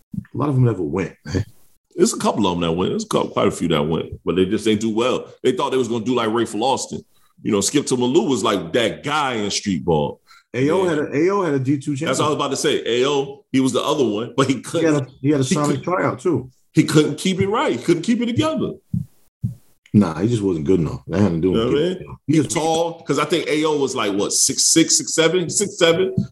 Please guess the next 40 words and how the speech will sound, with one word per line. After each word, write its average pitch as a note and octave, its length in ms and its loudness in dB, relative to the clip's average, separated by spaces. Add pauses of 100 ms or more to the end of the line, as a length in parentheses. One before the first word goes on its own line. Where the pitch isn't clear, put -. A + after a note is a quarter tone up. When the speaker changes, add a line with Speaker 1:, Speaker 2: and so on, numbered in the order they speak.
Speaker 2:
got C3+ 120 0
Speaker 1:
No, D#3+ 80 -2
Speaker 2:
ball C#3+ 180 2
Speaker 1:
he's D3+ 60 -2
not. D#3 60 0
Speaker 2:
handling D#3 240 0
skills. D#3+ 500 0 (180)
Speaker 1:
No, G#3+ 100 0
he's B2 120 4
Speaker 2:
He G#2 40 2
just A#2+ 120 2
Speaker 1:
not. E3+ 80 -2
Speaker 2:
did F3 60 2
Speaker 1:
You're G#3+ 100 2
not G#3 60 4
Speaker 2:
too G#3 40 2
Speaker 1:
even - 120 -2
talking G3+ 140 2
Speaker 2:
much. G3+ 120 2
Speaker 1:
about F3+ 120 2
the G3+ 80 0
same F#3+ 120 0
person, F#3+ 360 2
man. D#3 220 2
A F3+ 220 2
O G3 160 2
had D#3 160 0
a B2+ 60 2
D D3+ 260 -2
two E3 240 0
championship C#3+ 560 0
as A2+ 100 2
a G#2+ 60 0
point C3+ 320 0
guard. C3 240 2
He G#2+ 60 2
was, B2 100 -2
like, A2+ 100 2
six B2+ 260 -4
two, C3+ 300 4